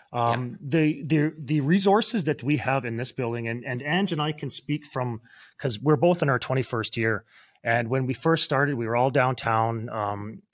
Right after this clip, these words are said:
Speaker 1: uh, the office space was really small. Uh, the, uh, uh, combatives rooms, they were a bit smaller, and we had to actually go all over the city. Here in Calgary, we have what I believe is to be the best facility in all of Canada in,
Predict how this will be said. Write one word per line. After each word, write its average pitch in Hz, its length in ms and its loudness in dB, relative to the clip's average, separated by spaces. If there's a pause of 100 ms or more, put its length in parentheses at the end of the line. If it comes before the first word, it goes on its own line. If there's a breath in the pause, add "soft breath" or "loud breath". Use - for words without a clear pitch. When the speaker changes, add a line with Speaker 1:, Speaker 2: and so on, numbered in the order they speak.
(120)
Speaker 1:
uh, 107 360 -4 (140)
the 123 120 -4
office 123 260 2
space 127 320 -2
was 113 140 -4
really 117 180 -2
small. 110 580 0 (440 loud breath)
Uh, 98 440 -4
the, 113 540 -4
uh, 98 260 -4 (380)
uh, 101 140 -8
combatives 127 520 2
rooms, 127 300 0
they 117 100 -2
were 110 100 0
a 107 40 -6
bit 127 160 -4
smaller, 113 520 0
and 127 100 -2
we 139 120 4
had - 160 2
to 185 100 4
actually 143 220 2
go 120 160 0
all 117 180 0
over 107 120 -6
the 101 100 -8
city. 104 340 -10 (180)
Here 190 280 4
in 247 120 2
Calgary, 104 560 2
we 135 160 0
have 135 340 2 (440 loud breath)
what 131 160 2
I 135 100 6
believe 135 340 2
is 135 100 -4
to 123 100 -8
be 123 100 -4
the 107 100 -6
best 123 300 -2
facility 120 640 -6
in 117 140 -8
all 110 180 -6
of 107 120 -10
Canada 98 520 -12
in, 180 360 4